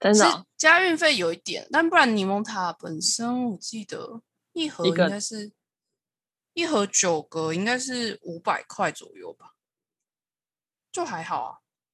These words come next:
Speaker 1: 哦，还好啊，可是它大小好像也没有很大，对不对？
Speaker 2: 诶，比一般的小一点点。
Speaker 1: 嗯。
Speaker 2: 但不至于到很，很夸张的小，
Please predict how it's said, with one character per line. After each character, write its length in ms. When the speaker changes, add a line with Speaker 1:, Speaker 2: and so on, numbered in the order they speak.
Speaker 1:
哦， 300
还 220
好 120
啊， 120
可 160
是 300
它 100
大 240
小 140
好 80
像 140
也 60
没 80
有 80
很 180
大， 160
对 120
不 60
对？ 120
Speaker 2:
诶， 380
比 480
一 220
般 360
的 220
小 380
一 120
点 300
点。 240
Speaker 1:
嗯。 580
Speaker 2:
但 200
不 200
至 300
于 260
到 240
很， 380
很 280
夸 220
张 140
的 60
小， 240